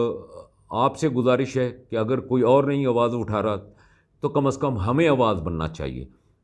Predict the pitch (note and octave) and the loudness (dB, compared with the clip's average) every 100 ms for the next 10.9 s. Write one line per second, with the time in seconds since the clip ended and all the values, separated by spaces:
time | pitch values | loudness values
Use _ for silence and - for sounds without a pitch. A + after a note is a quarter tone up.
0 | - A#2+ A2 C#3 C3+ C3 D3 E3 E3 D3+ | -4 -2 0 0 2 2 6 4 4 2
1 | C#3+ B2+ - C#3 B2+ A#2+ G#2+ - F#2 G#2+ | 0 -2 -2 0 2 2 -2 -10 -6 0
2 | A2 G#2+ A2 G#2+ - - - - A2 B2+ | 2 2 2 -2 -6 -18 -14 -4 2 2
3 | B2+ - - G#2+ E2 A2 C3 - - _ | 2 -2 -2 -2 -2 -2 -4 -10 -20 _
4 | _ _ - A#2 C3+ D3 C#3 B2 - A#2+ | _ _ 0 4 6 6 4 0 -2 -2
5 | A2+ A#2 C#3 C3+ - B2+ B2+ B2+ G2 G#2+ | 0 -2 -2 -2 -2 0 0 -2 0 0
6 | G2+ C3 C3 B2+ G#2 B2+ D3+ A#2+ G#2+ G2 | 0 0 0 0 0 2 2 2 2 0
7 | - - - _ D3+ D3+ E3 C#3+ C#3 D3+ | -4 -18 -20 _ -8 0 2 4 4 4
8 | C#3+ C3 D3 D3+ D3 C#3+ C3 E2+ C#2+ - | 2 2 0 0 -2 -4 -6 -10 -12 -14
9 | - - A2+ C#3+ C3+ - D#3 C3 G2+ A#2+ | -6 0 4 4 2 2 2 2 0 -2
10 | D3 D3+ D3+ C#3 - C#3 - B2+ | -2 0 0 -2 -2 -4 0 0